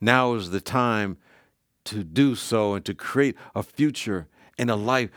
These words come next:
that our souls long for. This week I'm starting a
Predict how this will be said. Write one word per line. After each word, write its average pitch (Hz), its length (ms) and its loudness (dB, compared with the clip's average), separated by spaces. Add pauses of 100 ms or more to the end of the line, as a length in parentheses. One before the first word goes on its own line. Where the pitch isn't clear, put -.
(140)
that 120 120 -2
our 107 240 -2
souls 147 760 -2
long 117 440 -2
for. 87 420 -14 (2500)
This 104 160 -6
week 104 260 0
I'm 92 240 -2
starting 104 460 0
a 82 160 -8